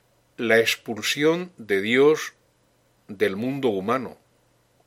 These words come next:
la fractura entre los hermanos,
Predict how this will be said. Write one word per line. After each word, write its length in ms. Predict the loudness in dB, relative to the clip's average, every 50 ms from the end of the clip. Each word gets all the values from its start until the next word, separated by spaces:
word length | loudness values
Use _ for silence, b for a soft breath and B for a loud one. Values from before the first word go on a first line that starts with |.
| _ _ _ b b b b b b b b b b b b
la 220 | 2 4 4 4
fractura 960 | 4 2 0 2 2 2 2 0 -6 _ -4 0 2 4 4 4 2 0 -2 _ -2
entre 360 | -2 -2 -2 -2 -2 0 0
los 160 | 0 0 -2 -2
hermanos, 520 | -4 -2 0 0 -2 -2 -2 -6 -12 -14